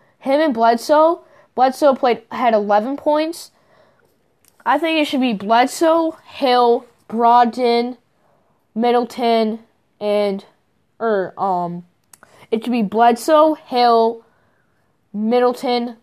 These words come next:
Antetokounmpo, and, um,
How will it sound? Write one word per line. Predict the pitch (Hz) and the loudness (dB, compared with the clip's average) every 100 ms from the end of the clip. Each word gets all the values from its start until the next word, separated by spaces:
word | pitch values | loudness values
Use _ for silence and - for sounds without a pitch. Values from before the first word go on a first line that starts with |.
| _ 226 | _ -8
Antetokounmpo, | 226 254 247 247 - 233 220 233 226 220 220 _ _ _ - | -6 -4 -4 -4 -4 -6 -2 0 2 0 -4 _ _ _ -8
and, | 208 208 202 208 | -2 -2 -2 -4
um, | - 202 190 185 180 202 | -2 0 2 0 -4 -12